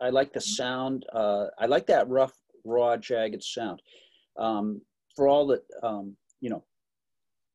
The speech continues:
Speaker 1: the Beatles, fantastic. Uh, you know, and I loved, uh, the Beach Boys and the Four
Speaker 2: Mm-hmm.
Speaker 1: Seasons and all
Speaker 2: Mm-hmm.
Speaker 1: kinds of different music. But that really, uh, raw, jagged sound of bands like the Troggs and the Kinks and, uh,
Speaker 2: Mm-hmm.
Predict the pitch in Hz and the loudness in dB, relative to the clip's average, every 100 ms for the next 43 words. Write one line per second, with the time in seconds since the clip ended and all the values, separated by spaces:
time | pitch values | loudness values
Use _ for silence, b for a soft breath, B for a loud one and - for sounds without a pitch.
0 | _ - 123 127 117 - 113 107 - 123 | _ -8 -4 -2 -2 -4 -6 -4 -2 0
1 | 120 - - 120 113 - - - 285 311 | 0 -4 -4 -4 -6 -10 -12 -2 0 2
2 | 160 160 175 - 113 113 107 95 _ - | 2 2 0 -2 -6 -4 -6 -10 _ -20
3 | 104 127 123 - 135 127 131 127 - 90 | -6 -4 -4 -4 0 2 2 0 -4 -10
4 | 85 - 143 139 117 143 139 139 139 131 | -12 -10 -2 -2 -2 -2 -2 -2 -2 -2
5 | 123 - 92 92 254 - 233 240 - - | -4 -6 -10 -8 -8 -6 -4 -4 -8 -16
6 | _ _ - 98 - b b b _ 120 | _ _ -10 -6 -6 b b b _ 0
7 | 110 - _ _ _ _ - 131 113 123 | 0 -2 _ _ _ _ 0 0 0 -4
8 | 139 156 151 135 117 104 90 80 - _ | -2 0 0 0 0 0 0 -4 -10 _
9 | _ _ _ _ - 76 110 127 135 123 | _ _ _ _ -18 -10 0 2 4 2
10 | - 123 123 123 107 - 123 120 107 - | 0 4 4 2 -4 -6 -4 -6 -8 -12
11 | _ 110 113 110 107 92 - - - - | _ 0 0 -2 -4 -6 -8 -12 -10 -4
12 | 117 110 110 107 104 - - - 69 - | 0 2 2 -2 -6 -10 -10 -12 -18 -10
13 | - 113 107 92 - - - - 73 76 | -6 -2 -2 -4 -10 -12 -10 -10 -10 -12
14 | 67 110 - | -8 -6 -8